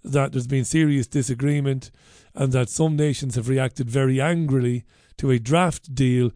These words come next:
regarded as being weak. Okay, because apparently the United Arab Emirates have rolled back on commitments to phase out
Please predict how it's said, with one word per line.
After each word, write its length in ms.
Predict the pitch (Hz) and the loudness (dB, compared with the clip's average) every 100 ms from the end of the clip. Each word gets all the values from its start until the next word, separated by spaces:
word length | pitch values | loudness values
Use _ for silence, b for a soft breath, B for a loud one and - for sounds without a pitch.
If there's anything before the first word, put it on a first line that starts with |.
| b b - | b b -6
regarded 500 | 127 139 143 131 127 | -2 2 2 2 -2
as 220 | 127 110 | -6 -4
being 680 | 107 135 131 113 104 113 127 | 0 2 2 -2 -6 -4 0
weak. 600 | 143 120 - - - - _ _ _ _ | 2 0 -4 -20 -20 -20 _ _ _ _
Okay, 320 | 123 - 143 127 | -8 0 0 0
because 300 | 127 139 123 | -2 -4 -4
apparently 400 | 131 147 127 127 | -2 0 0 -2
the 100 | 131 | -2
United 400 | 139 147 127 123 _ _ - | 0 0 -2 -6 _ _ -2
Arab 320 | 143 135 123 - | 2 0 -2 -2
Emirates 520 | 170 170 151 101 - - b b b | 0 2 2 -2 -6 -20 b b b
have 200 | - 117 | -8 0
rolled 280 | 139 143 131 | 4 6 4
back 320 | 127 131 110 | 2 -2 -2
on 160 | 135 113 | -4 -4
commitments 600 | - 131 135 127 107 - b b b | -2 -2 -2 -4 -8 -10 b b b
to 100 | 113 | -6
phase 380 | - 139 123 | 0 2 2
out 200 | 120 113 | 0 -4